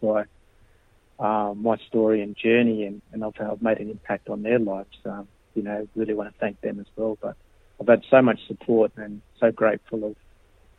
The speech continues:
of all the support that I've, I've, I've, I've gotten over the journey. It's been thirteen years of, you know,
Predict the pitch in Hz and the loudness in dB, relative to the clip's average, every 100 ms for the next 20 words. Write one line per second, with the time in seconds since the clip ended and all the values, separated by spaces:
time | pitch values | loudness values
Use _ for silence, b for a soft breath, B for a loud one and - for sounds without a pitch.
0 | _ _ _ - 117 120 113 113 104 - | _ _ _ -6 -6 0 2 2 -2 -8
1 | - 107 107 - 107 104 _ _ _ _ | -8 -6 -6 -4 -8 -8 _ _ _ _
2 | 110 107 - _ _ _ 110 110 _ _ | -4 -4 -6 _ _ _ -6 -6 _ _
3 | - - - - 117 - 120 117 117 107 | -10 -10 -10 -6 -6 2 4 4 0 -2
4 | 120 113 107 110 - 120 120 107 - 117 | 2 2 0 -4 0 4 2 0 0 0
5 | 104 117 113 107 107 113 120 113 113 - | 2 2 2 -2 -2 0 0 0 -6 -6
6 | - - - - _ 120 110 110 | -16 -20 -12 -12 _ -6 -4 -4